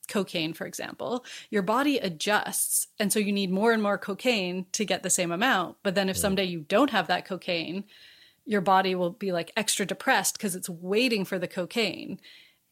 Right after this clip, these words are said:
Speaker 1: I don't know if I explained that very well, but essentially, like, if your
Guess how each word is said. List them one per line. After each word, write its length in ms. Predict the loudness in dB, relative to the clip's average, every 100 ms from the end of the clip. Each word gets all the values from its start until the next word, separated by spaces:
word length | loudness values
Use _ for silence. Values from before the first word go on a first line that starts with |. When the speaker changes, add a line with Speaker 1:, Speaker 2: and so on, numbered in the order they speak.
| -20 _ -2
Speaker 1:
I 60 | 0
don't 140 | 0
know 40 |
if 100 | 0
I 40 | -2
explained 340 | 2 4 6
that 100 | 4
very 160 | 2 4
well, 200 | 4 4
but 140 | 4
essentially, 420 | 6 6 8 6 6
like, 220 | 4 2
if 180 | -4 0
your 400 | 2 4 2 0